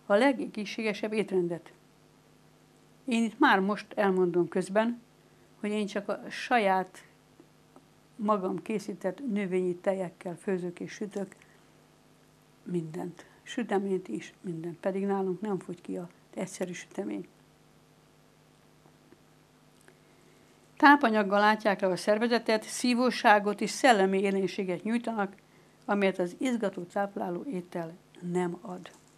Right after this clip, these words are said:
Némelyek nem tartják vallásos kötelességüknek a táplálék helyes elkészítését, azért nem is igyekeznek ezt megtanulni. Hagyják, hogy a kenyér már sütés előtt meg sem anyodjon,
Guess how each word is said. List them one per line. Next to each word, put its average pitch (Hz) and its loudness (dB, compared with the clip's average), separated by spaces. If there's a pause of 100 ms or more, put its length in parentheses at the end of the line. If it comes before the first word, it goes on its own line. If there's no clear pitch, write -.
(300)
Némelyek 247 4
nem 339 10
tartják 196 4
vallásos 202 4
kötelességüknek 202 -4
a 202 -4
táplálék 202 0
helyes 208 -6
elkészítését, 208 -8 (580)
azért 233 6
nem 277 6
is 202 0
igyekeznek 190 -2
ezt 170 -8
megtanulni. 180 -2 (720)
Hagyják, 202 4
hogy 233 0
a 196 2
kenyér 208 0
már 185 2
sütés 208 -6
előtt 185 -2
meg 185 -2
sem 196 -4
anyodjon, 202 -2